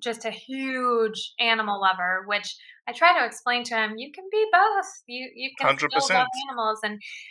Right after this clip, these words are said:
Speaker 1: um, but he's just not there yet. And, um, and I always tell him, "Where do you think that steak comes from that you love so much? Where do you think these burgers are coming from?" Um, and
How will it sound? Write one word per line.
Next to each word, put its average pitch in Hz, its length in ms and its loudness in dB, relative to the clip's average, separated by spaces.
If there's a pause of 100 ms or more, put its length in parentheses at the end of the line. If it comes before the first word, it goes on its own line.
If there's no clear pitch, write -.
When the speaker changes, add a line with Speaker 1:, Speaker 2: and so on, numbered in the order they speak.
(240)
Speaker 1:
um, 196 640 4
but - 140 -4
he's 262 260 -6
just 240 220 -8
not 226 240 6
there 208 220 2
yet. 190 260 2 (220)
And, 208 680 0 (720)
um, 190 640 4 (260)
and 233 120 2
I 233 100 6
always 220 300 2
tell 233 260 4
him, 214 60 -4
"Where 220 160 0
do 254 80 -6
you 269 160 -6
think 269 180 -6
that - 220 2
steak 381 340 -2
comes 226 240 0
from 196 180 -2
that 196 60 -8
you 196 160 -10
love 185 160 2 (100)
so 208 80 -10
much? 185 280 -8
Where 214 160 -2
do 220 60 -2
you 214 200 -6
think 220 180 -12
these 220 200 -8
burgers 262 440 0
are 196 60 -8
coming 185 300 -8
from?" - 920 -2
Um, 214 640 4 (240)
and 226 500 4